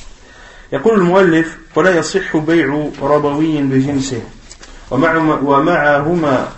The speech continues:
أو مع أحدهما من غير جنسهما. عن فضالة بن ع-، بن عبيد، بن عبيد قال: اشتريت يوم خيبر قلادة باثني عشر دينارا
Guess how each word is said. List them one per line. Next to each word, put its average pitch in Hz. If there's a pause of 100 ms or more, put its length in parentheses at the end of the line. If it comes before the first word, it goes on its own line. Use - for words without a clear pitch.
(380)
أو 143
مع 151
أحدهما 139
من 127
غير 135
جنسهما. 127 (680)
عن 135
فضالة 143
بن 131
ع-، 123
بن 131
عبيد، 135 (960)
بن 135
عبيد 147 (560)
قال: 151
اشتريت 143
يوم 135
خيبر 131 (460)
قلادة 143
باثني 135
عشر 131
دينارا 127